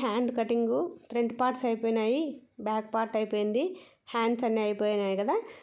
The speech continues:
మిగిలిన క్లాత్లో నుంచి మనము హుక్స్ పట్టీ కోసము, కాజా పట్టీ కోసము, క్రాస్ బెల్ట్ కోసము, మెడ పీస్ కోసము, ఇవన్నింటి కోసం తీసుకోవాల్సి ఉంటుందండి. So ఇప్పుడైతే నేను మిగిలిన క్లాత్లో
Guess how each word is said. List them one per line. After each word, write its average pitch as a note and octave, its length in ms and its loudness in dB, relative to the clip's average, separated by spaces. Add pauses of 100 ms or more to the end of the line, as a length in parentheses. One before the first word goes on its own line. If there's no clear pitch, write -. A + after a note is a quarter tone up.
(180)
మిగిలిన C#4 400 2
క్లాత్లో A#3 340 2 (100)
నుంచి A3 240 2 (100)
మనము G#3+ 260 2 (280)
హుక్స్ - 320 -12
పట్టీ A#3 320 0
కోసము, A3+ 320 0 (100)
కాజా G3+ 360 2
పట్టీ G3+ 220 -2 (100)
కోసము, G#3 280 0 (100)
క్రాస్ G3+ 320 0
బెల్ట్ G#3+ 300 -2
కోసము, G#3+ 280 0 (100)
మెడ G#3 120 0 (100)
పీస్ A3 260 -4
కోసము, A3+ 380 -2
ఇవన్నింటి A3+ 500 0
కోసం A#3 260 -2
తీసుకోవాల్సి G#3+ 600 -2
ఉంటుందండి. G3+ 520 0 (600)
So C#4 240 6
ఇప్పుడైతే B3 400 2
నేను C4+ 180 4 (100)
మిగిలిన C4 380 4
క్లాత్లో A#3+ 360 2